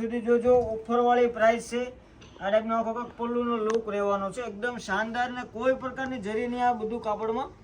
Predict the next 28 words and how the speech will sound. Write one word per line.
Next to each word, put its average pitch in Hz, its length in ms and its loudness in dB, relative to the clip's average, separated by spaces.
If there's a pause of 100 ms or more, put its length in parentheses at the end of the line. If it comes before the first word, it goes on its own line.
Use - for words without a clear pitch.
(420)
વણાટ 220 340 2
કરેલો 208 320 0
આવશે. 202 200 -2 (100)
સિંગલ 254 260 2 (100)
સિંગલ 254 240 0 (120)
પીસ 254 180 -10
છે, 262 180 -2 (800)
ઓર્ડર 226 240 6 (120)
લિમિટેડમાં 254 680 4
છે, 254 80 4 (100)
સ્ટોક 247 360 2
લિમિટેડમાં 247 520 4
છે, 254 140 2
તો 247 100 6
જલ્દીથી 233 460 -2
તમારો 240 340 -2
મનપસંદ 220 480 -6
કલર 240 320 -2
બુક 233 220 -6
કરાવી 208 340 2
લેજો. 190 160 -2
આ 196 80 0
ટાઈપનું 208 300 -4
આખું 220 260 -4
ચોલી 233 260 -2
ટાઈપનું 226 300 -6
આખું 226 220 -6
એકદમ 214 220 -4